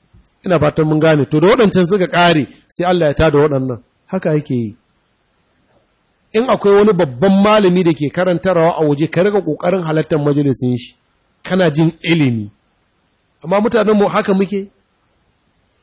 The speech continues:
Kowa ya ce yana da uzuri. Ah, ka da uzuri? Ilimi ba uzuri ba ne? Ba za ka ba da lokacin ka ku koyi karatu ba? Ko ba ka zama malami ba, ka zama wayayye ba?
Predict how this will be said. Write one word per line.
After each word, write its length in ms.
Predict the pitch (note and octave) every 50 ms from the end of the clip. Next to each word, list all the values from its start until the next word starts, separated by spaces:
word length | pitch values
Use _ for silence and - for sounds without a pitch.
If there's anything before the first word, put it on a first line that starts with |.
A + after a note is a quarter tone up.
| _ _ _ _ _ _ _ _ _ _ -
Kowa 280 | E3+ F3+ F3+ F3 E3+
ya 60 | D#3+
ce 140 | - - D#3+
yana 180 | D#3 D#3+ D#3 C#3+
da 80 | C3+
uzuri. 420 | B2+ E3 E3 D3 C#3+ C#3+ C3+ D3 - -
Ah, 100 | D3 - - _ _ _ _ _ _ _ _ _
ka 160 | - F3+ F#3+ F3
da 60 | D#3+
uzuri? 380 | E3+ F#3 E3 F3 F3 E3 F#3 - _
Ilimi 300 | - G3 G3+ G3 G3 G3+ F#3
ba 120 | F#3 F#3
uzuri 320 | F#3+ F#3+ F3+ F#3+ E3 F#3 F#3
ba 100 | G3 G3
ne? 120 | G3 G3+ G3+ _ _ _ _ _ _ _ _ _ _ _ _ _ _ _ _ _ _ _ _ _ _ _ _ _ _ _
Ba 100 | C3 C#3
za 120 | E3+ F#3+ F#3
ka 120 | - F#3
ba 140 | E3+ F#3 F#3+
da 80 | E3+ E3+
lokacin 480 | E3+ F3+ F#3+ G3 F#3+ F3+ E3 - F#3 F3+
ka 80 | E3
ku 120 | B2+ C3 -
koyi 240 | - D3+ E3 F3+
karatu 420 | F3 - E3+ D3 C3+ - D#3+ E3+ E3
ba? 140 | E3+ F#3+ - _ _ _ _ _ _ _ _
Ko 200 | - A3+ B3+ C4
ba 100 | C4 B3+ -
ka 120 | F#3 F#3
zama 220 | F3 G3+ G#3 G#3 G3+
malami 400 | G#3+ A3 A3 G#3+ F#3+ F#3 F#3+ G3
ba, 120 | G3+ F#3+
ka 160 | - F3 F3+ F3+
zama 160 | G3 G3+ G3+ F#3+
wayayye 320 | F3+ F3+ F#3 F#3 F#3 F3+
ba? 160 | E3 F3+ F#3